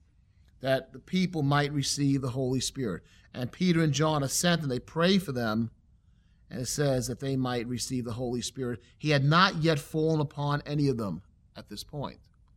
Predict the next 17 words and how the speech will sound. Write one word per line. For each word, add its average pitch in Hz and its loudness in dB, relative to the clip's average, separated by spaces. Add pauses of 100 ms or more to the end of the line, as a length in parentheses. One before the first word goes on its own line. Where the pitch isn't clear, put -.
(1400)
The 127 -6
baptism 175 6
of - 2
the 139 4
Holy 147 2
Spirit 151 -2
is 117 -4
subsequent, 139 -2 (300)
in 123 -8
their 143 0
case, - -10 (720)
to 139 -4
their 131 2
salvation. 135 0 (800)
Just 165 4
as 165 4 (480)
the 151 0